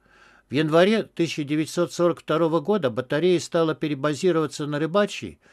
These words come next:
формировался арт-дивизион номер сто тринадцать. Часть личного состава, в том числе и я, погрузили две пушки,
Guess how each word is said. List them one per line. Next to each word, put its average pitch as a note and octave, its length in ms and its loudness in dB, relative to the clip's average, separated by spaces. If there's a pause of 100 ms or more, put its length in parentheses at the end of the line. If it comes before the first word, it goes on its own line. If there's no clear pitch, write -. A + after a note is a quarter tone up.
(260)
формировался D#3+ 800 2
арт-дивизион D3 840 0
номер E3+ 280 0
сто - 180 -4
тринадцать. D#3+ 840 -4 (480)
Часть F#3+ 320 2
личного F#3 420 2
состава, F3+ 600 2
в - 60 -16
том E3+ 200 0
числе E3+ 460 2
и E3+ 40 4
я, G#3 200 2
погрузили D3+ 640 -2
две D#3 240 0
пушки, F#3 480 -4